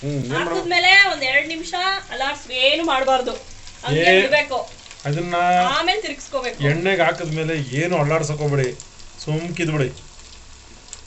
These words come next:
Speaker 1: ಚಟಪಟ, ಚಟಪಟ ಅಂತ ಸೌಂಡ್ ಬರ್ತಾ ಇದೆಯಾ? ಬೇಯ್ತಾ ಇದೆ ಅಂತ ಅರ್ಥ.
Speaker 2: ಹ್ಮ್.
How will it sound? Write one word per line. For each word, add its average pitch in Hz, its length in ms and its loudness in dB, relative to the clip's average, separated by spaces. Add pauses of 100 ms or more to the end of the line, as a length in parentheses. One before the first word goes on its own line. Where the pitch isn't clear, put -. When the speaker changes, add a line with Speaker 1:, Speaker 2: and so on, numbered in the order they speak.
(120)
Speaker 1:
ಚಟಪಟ, 156 340 0
ಚಟಪಟ 160 420 -2
ಅಂತ 165 120 0
ಸೌಂಡ್ 147 240 -4
ಬರ್ತಾ 143 160 -2
ಇದೆಯಾ? 151 420 0
ಬೇಯ್ತಾ 139 440 -2
ಇದೆ 147 200 0
ಅಂತ 139 120 -4
ಅರ್ಥ. 123 220 -6
Speaker 2:
ಹ್ಮ್. 113 500 -6